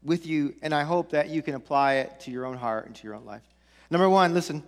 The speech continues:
prayer is an intentional decision to be known by God instead of being famous in the eyes of men.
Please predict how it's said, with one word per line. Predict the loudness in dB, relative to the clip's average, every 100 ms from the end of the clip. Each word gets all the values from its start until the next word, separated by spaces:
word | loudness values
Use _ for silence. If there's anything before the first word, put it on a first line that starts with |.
| -18 _ _ _
prayer | 2 4 4 2
is | 0 2 2 0 -10 -14 _ _
an | -2 -2 -2
intentional | -6 -8 -6 -2 -2 -2 -2 -2
decision | -4 -4 -6 -6 -14 -16 _ _ _ _ _
to | -8 -2
be | 0
known | 0 4
by | 4 4
God | 4 6 4
instead | 2 -10 -6 -6
of | -4
being | -6 -6
famous | -6 -6 -8
in | -10
the | -6
eyes | -6 -6
of | -14
men. | -14 -16